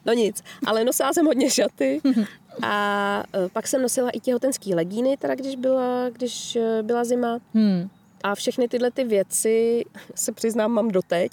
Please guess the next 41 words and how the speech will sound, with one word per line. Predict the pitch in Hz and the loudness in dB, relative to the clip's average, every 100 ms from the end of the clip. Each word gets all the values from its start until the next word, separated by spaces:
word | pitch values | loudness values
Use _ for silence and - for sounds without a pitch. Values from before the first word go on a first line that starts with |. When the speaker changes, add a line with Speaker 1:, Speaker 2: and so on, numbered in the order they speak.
| - | -2
Speaker 1:
a | |
občas | 220 - 214 | -4 -4 -2
je | 226 | 0
nosím, | 220 - 180 185 | 0 0 0 0
Speaker 2:
Hmm. | 233 247 208 202 | 2 2 2 0
Speaker 1:
protože | 214 214 208 202 202 | -2 0 2 2 2
to, | 254 | 0
co | - | 0
bylo | 285 285 | 0 2
vyloženě | 220 208 220 240 | 2 2 2 0
těhotenský, | 240 156 - 190 - 220 | 0 -4 -4 -4 -4 -4
že | 202 | -4
se | - | -4
to | 208 | -2
nedá | 165 175 175 | -2 0 -2
nosit | 180 175 202 - | -2 -4 -6 -6
pak | 180 175 | -6 -2
dál, | 160 160 185 | -2 -2 -4
tak | 202 | -6
to | - | -10
jsem | - 196 | -6 -4
dala | 196 180 | 0 -2
pryč. | 151 185 226 - - - - - - | -2 -4 -4 -6 -16 -20 -20 -18 -6
A | 180 180 180 180 185 | -2 -2 -2 -2 -4
takový | 190 226 220 | -6 -4 -2
ty | - 214 190 - _ _ _ - | -2 -4 -4 -16 _ _ _ -12
chytrý, | - 220 - 240 226 220 - | -6 -4 -2 -2 0 -2 -6
chytře | - 226 - | -8 -4 0
řešený | 240 208 254 226 220 | 0 0 0 0 0
třeba | - 214 190 | -2 -2 -2
kojící | - 220 233 - 226 | 0 0 -2 -6 -6
šaty, | - 175 - 202 202 | -6 -6 -4 -4 0
Speaker 2:
Mhm. | 233 254 208 170 | 0 2 0 -2
Speaker 1:
ty | |
jsem | 208 202 | -2 -2
nosila | 202 226 208 | -2 -2 -2
pak | 202 | -4
ještě | 202 - | -6 -6
hodně | 208 202 175 | -4 -2 -2
dlouho. | 190 202 202 208 | 0 0 0 0
Speaker 2:
Hmm. | 220 196 170 | 2 0 -2